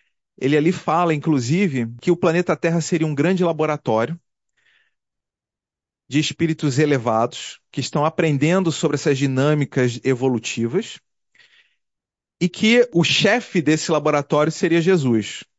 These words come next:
o espírito que é encarregado pela assinatura dos projetos de pesquisa que acontecem no planeta.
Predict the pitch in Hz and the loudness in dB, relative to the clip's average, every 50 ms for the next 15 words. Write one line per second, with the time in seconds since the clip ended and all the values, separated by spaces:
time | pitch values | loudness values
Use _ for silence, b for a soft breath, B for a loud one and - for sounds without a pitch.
0 | _ - 127 120 - - - 156 160 160 - - - 156 147 147 - 160 165 190 | _ -8 -8 -8 -8 -2 0 0 0 0 -2 -4 -4 -4 -2 -2 -4 -2 -2 -2
1 | 170 143 127 117 120 131 139 - - _ b b b b b b b b b b | -2 -2 0 0 0 -2 -2 -6 -20 _ b b b b b b b b b b
2 | b b _ _ _ _ _ _ _ _ _ _ _ _ _ _ - - 156 156 | b b _ _ _ _ _ _ _ _ _ _ _ _ _ _ -2 0 2 2
3 | 160 156 - - - 185 170 160 147 - - 170 185 185 180 165 165 - - 180 | 2 0 0 -2 -2 0 0 0 -2 0 2 2 4 4 2 0 -2 -4 -2 0
4 | 165 147 131 151 139 139 - - 147 131 135 - 160 156 139 - - - - 127 | 0 2 2 2 0 0 0 -2 -4 -4 -2 -2 -2 -2 -2 -4 -12 -10 -4 -2
5 | 123 113 104 110 113 107 104 _ _ _ _ _ _ _ _ - - 117 - - | -2 -2 0 -2 -6 -6 -6 _ _ _ _ _ _ _ _ -6 -6 -6 -4 -4
6 | 131 127 120 - - 117 120 123 - 135 123 120 - 139 131 120 107 101 101 _ | -4 -6 -4 -2 -2 -2 -2 -2 -4 -6 -6 -4 -2 -2 -2 0 -2 -4 -6 _
7 | - - - | -18 -20 -20